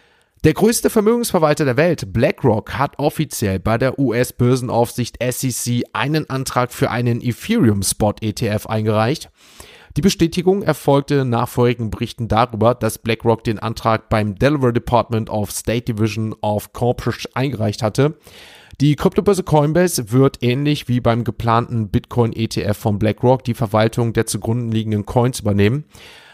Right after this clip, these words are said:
Der E T F trägt den Namen iShares Ethereum Trust und zielt darauf ab, die Kursentwicklung von Ether abzubilden. Es bleibt noch unklar, ob die Ether gestaked werden, um möglicherweise Dividenden an die E-T-F-Inhaber auszuschütten.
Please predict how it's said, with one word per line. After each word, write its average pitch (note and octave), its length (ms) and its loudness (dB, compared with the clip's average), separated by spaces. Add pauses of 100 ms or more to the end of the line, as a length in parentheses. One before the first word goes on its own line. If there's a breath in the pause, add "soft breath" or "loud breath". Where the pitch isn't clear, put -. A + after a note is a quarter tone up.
(220 loud breath)
Der A2+ 280 4
E B2+ 60 0
T - 120 0
F B2 200 0
trägt - 260 -2
den C3+ 120 0
Namen B2 360 0
iShares C3 560 -2
Ethereum B2+ 480 0
Trust - 560 0
und D3+ 240 0
zielt F3 220 -4
darauf A#2 260 2
ab, C3+ 240 -2
die B2 120 -2
Kursentwicklung B2+ 800 0
von B2 280 0
Ether D#3+ 320 -2
abzubilden. G#2 680 0 (640 loud breath)
Es C3 140 -2
bleibt C#3 320 0
noch F3+ 160 2
unklar, E3 540 -2
ob C#3 180 0
die - 180 -6
Ether C#3+ 220 0
gestaked B2 540 0
werden, C#3+ 320 0
um B2 240 -2
möglicherweise B2 760 2
Dividenden A2+ 680 -2
an A2+ 200 -2
die A#2 280 -2
E-T-F-Inhaber A2+ 760 0
auszuschütten. A#2 760 0